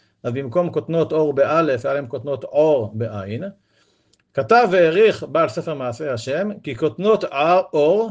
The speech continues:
היינו שהמשיך עורלה על האיבר." האיבר זה איבר הברית. וגם בנשים נמצא ככה, והערביים,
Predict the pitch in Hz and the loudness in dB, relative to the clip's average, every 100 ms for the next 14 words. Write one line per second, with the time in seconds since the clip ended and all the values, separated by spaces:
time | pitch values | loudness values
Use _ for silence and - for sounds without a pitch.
0 | - 175 208 214 - 156 147 117 220 214 | -4 -2 0 -2 -4 -4 -4 -6 -4 -4
1 | - 160 143 139 151 208 180 190 - _ | -4 0 2 2 2 2 0 -4 -8 _
2 | _ _ _ _ _ 143 170 180 151 151 | _ _ _ _ _ 0 2 4 2 0
3 | 147 123 151 120 95 - _ _ _ _ | 0 2 2 2 -2 -12 _ _ _ _
4 | 113 113 143 143 131 123 135 123 123 113 | -8 -4 -2 0 -2 -2 0 -2 -2 -4
5 | - - _ _ _ _ - - _ - | -6 -14 _ _ _ _ -10 -10 _ -16
6 | 107 131 185 175 160 143 190 170 147 113 | -4 -2 0 0 -2 -4 -6 -6 -6 -6
7 | 160 156 117 113 - 185 175 147 139 139 | -6 -4 -4 -4 -2 0 2 2 2 2
8 | 123 147 214 220 202 | 0 -2 -2 -2 -4